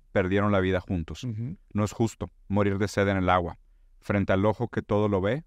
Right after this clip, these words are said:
Speaker 1: pero nunca hace nada.
Speaker 2: Mm.
Speaker 1: La indiferencia hacia los migrantes, ¿no?
Speaker 2: Eso es una realidad increíble, hermano. Entran en esos barquitos,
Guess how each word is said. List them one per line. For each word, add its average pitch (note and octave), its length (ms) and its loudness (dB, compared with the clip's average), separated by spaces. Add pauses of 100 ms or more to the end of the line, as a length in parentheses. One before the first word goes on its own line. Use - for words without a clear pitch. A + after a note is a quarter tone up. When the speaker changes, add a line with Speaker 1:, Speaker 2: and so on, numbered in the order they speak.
(100)
Speaker 1:
pero F#2 160 0
nunca F#2 260 -2
hace - 160 -8
nada. D#2 200 -6 (500)
Speaker 2:
Mm. B2+ 120 -2
Speaker 1:
La F#2 80 2
indiferencia F2+ 540 0
hacia F2+ 140 -2
los F2 120 -2
migrantes, F2 440 -2
¿no? B2 180 -6 (1040)
Speaker 2:
Eso A#2+ 220 -8
es B2 80 -8
una C3+ 160 0
realidad A#2+ 240 -2
increíble, C#3 720 0
hermano. A#2 360 -2
Entran B2+ 300 0
en C#3+ 140 2
esos C3+ 320 -4
barquitos, C#3 840 -6